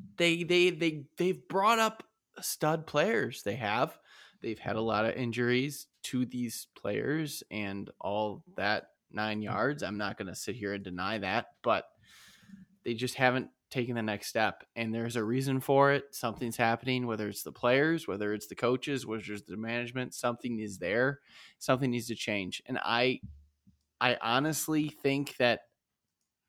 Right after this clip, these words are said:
your team will not take a next step if they sit here and say, "We are eleven games under five hundred, but we also think we, we can win this division." I don't think that's,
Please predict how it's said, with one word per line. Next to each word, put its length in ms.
your 280
team 440
will 120
not 400
take 600
a 80
next 380
step 440
if 220
they 240
sit 320
here 300
and 260
say, 420
"We 160
are 220
eleven 460
games 440
under 220
five 240
hundred, 480
but 220
we 240
also 640
think 240
we, 100
we 180
can 360
win 240
this 180
division." 580
I 80
don't 220
think 140
that's, 200